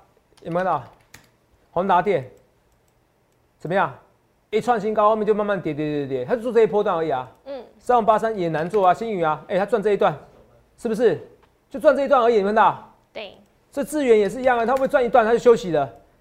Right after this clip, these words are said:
Speaker 1: 也是有可能的啊。哦，不过智原应该是台股最标的标股之一啦。哦，这个就很难预测了，好不好？只是说你要见好就收，哈，比如说一到五日线，这种五日线或十日线破了，你就要走了，你懂不懂？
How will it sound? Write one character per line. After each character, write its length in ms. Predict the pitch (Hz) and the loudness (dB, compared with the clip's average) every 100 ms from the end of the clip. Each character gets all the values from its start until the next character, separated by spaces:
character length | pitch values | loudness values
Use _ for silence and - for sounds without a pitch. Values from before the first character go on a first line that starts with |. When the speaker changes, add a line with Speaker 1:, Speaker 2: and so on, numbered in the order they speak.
| _ | _
Speaker 1:
也 120 | 170 | -4
是 120 | 185 | 4
有 100 | 247 | 6
可 100 | 202 | 6
能 160 | 170 147 | 2 2
的 80 | 139 | -2
啊。 240 | 139 - _ _ _ | -4 -8 _ _ _
哦， 140 | 160 | 0
不 60 | 165 | 2
过 60 | 247 | 2
智 160 | 294 | 2
原 140 | 254 202 | 0 0
应 80 | |
该 140 | 220 240 | -2 -2
是 100 | 214 | -4
台 180 | 165 180 | -4 -4
股 140 | 175 | -2
最 100 | 151 | -6
标 160 | - 175 | -4 -2
的 60 | 170 | -2
标 140 | 175 | -4
股 160 | 160 117 | -6 -14
之 140 | 151 | -14
一 160 | 147 147 | -12 -8
啦。 160 | 120 - _ _ _ | -8 -8 _ _ _
哦， 340 | 127 113 110 120 | -10 -8 -8 -8
这 80 | |
个 80 | 196 | -8
就 140 | 165 196 | -2 -4
很 100 | 139 | -4
难 140 | 135 | -8
预 80 | 160 | -10
测 220 | 135 139 | -8 -8
了， 100 | 117 | -6
好 80 | 110 | -6
不 120 | - | 0
好？ 200 | 151 - - _ | 0 0 -12 _
只 100 | - | -12
是 80 | 214 | -2
说 100 | 254 | -2
你 200 | 190 180 | 0 0
要 120 | 233 | 0
见 200 | 254 262 | 2 0
好 100 | 151 | 0
就 160 | 139 190 | -2 -4
收， 280 | - 156 160 | 0 0 0
哈， 220 | 156 143 | -4 -4
比 80 | 160 | -2
如 60 | |
说 80 | 233 | -4
一 100 | 233 | -4
到 400 | - 220 165 - - | 0 2 2 -2 -8
五 160 | 196 | -8
日 120 | 202 226 | -6 -2
线， 280 | 262 147 - _ _ _ | -2 -2 -8 _ _ _
这 100 | - | -2
种 80 | 233 | -2
五 120 | 175 | -2
日 80 | 220 | -4
线 120 | 226 | -2
或 60 | 226 | -2
十 160 | 220 | -2
日 80 | 196 | -10
线 260 | 202 190 123 - _ _ _ | -2 -2 -2 -16 _ _ _
破 220 | - 294 226 | -4 4 4
了， 80 | |
你 40 | 165 | 4
就 80 | - | 2
要 80 | |
走 200 | - 156 | 2 0
了， 100 | 127 | -2
你 60 | 127 | -4
懂 100 | 139 | -6
不 60 | |
懂？ 120 | 139 | -4